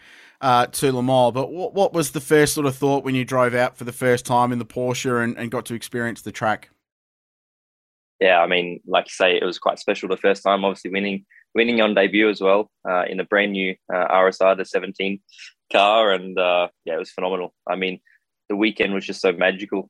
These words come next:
Speaker 2: I mean, basically from, from practice, we were really fast from the outset. Uh, qualifying went well. And then, uh, as soon as we got into race, I think already by about, uh, four hours in, we had about a two-minute lead. You know, obviously at Le Mans, you need a lot of luck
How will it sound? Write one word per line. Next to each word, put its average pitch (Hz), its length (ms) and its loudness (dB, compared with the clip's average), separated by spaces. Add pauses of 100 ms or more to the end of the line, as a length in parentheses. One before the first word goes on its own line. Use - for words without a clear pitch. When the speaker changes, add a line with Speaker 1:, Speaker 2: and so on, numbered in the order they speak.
Speaker 2:
I 92 60 -4
mean, 92 240 -2
basically 95 460 0
from, 92 340 -4 (140)
from 87 240 -12
practice, 98 420 -2
we 90 80 0
were 87 140 0
really 95 200 2
fast 98 340 2
from 92 120 -8
the 90 80 0
outset. 98 420 0 (500)
Uh, 87 160 2
qualifying 95 520 0
went 92 200 -4
well. 98 400 2 (140)
And 90 200 -10
then, 90 280 -6
uh, 87 240 0
as - 100 0
soon 101 140 -4
as 95 80 -6
we 95 80 -10
got 95 140 2
into 90 180 -2
race, 95 260 2
I 90 60 -4
think 92 220 -10
already 92 400 0
by 87 160 4
about, 87 260 2 (100)
uh, 87 120 -2 (100)
four 95 180 2
hours 87 160 2
in, 92 120 -12
we 90 80 -8
had 87 100 -6
about 87 200 0
a - 20 -14
two-minute 95 340 -6
lead. 92 240 2 (480)
You 87 80 -6
know, 87 120 2
obviously 92 260 -2
at 87 40 -2
Le 87 80 -4
Mans, 92 260 2
you 90 60 -4
need 87 120 -4
a 87 60 -2
lot 90 120 2
of 90 60 -2
luck 90 240 2